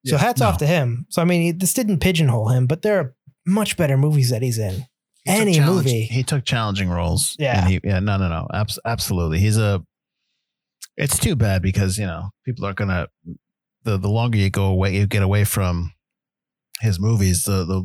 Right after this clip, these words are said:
Speaker 2: less people are gonna understand how really, really good he was.
Speaker 1: Yep.
Speaker 2: Um, and that's too bad because the, the, any, and you pick any, even this film, this film's not,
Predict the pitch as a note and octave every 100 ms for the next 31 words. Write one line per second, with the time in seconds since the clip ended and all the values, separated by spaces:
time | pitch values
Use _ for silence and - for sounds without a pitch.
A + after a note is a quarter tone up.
0 | F#2+ G#2+ - A#2+ F#2+ F#2+ F#2+ D#2 F#2+ G2
1 | G#2 G#2 G2+ D#2+ - G#2+ A2+ G#2+ G#2 G2
2 | F2+ F2+ F#2+ G#2 D2 - - - _ _
3 | D3+ C3+ C3+ _ _ _ - E2+ D2 B1+
4 | - _ - A#2+ B2 - G#2+ D#2+ B1+ -
5 | _ _ _ A2+ G#2+ G2 F2+ G#2 G2+ G2+
6 | G2 C2+ A#2 G#2+ A#2 C3+ B2+ C3 C3+ C3+
7 | - C#3+ C3+ A#2 - F#3 G3+ F3+ E3 -
8 | D#2+ D2+ - _ - B2 G3+ D3+ E3 A2+